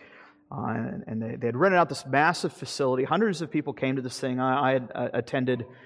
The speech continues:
uh, to see what it was. You're thinking, "Man, here's a, a state university wanting to talk about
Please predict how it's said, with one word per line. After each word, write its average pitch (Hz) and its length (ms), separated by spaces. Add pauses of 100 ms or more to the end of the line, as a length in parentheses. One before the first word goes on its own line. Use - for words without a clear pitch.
(300)
uh, 110 220
to 113 140
see 202 280
what 143 280
it 202 100
was. 135 540
You're 131 80
thinking, 147 340
"Man, 139 320
here's 156 300
a, 120 280
a - 80
state 175 260
university 139 440
wanting 151 320
to 123 60
talk 196 320
about 117 440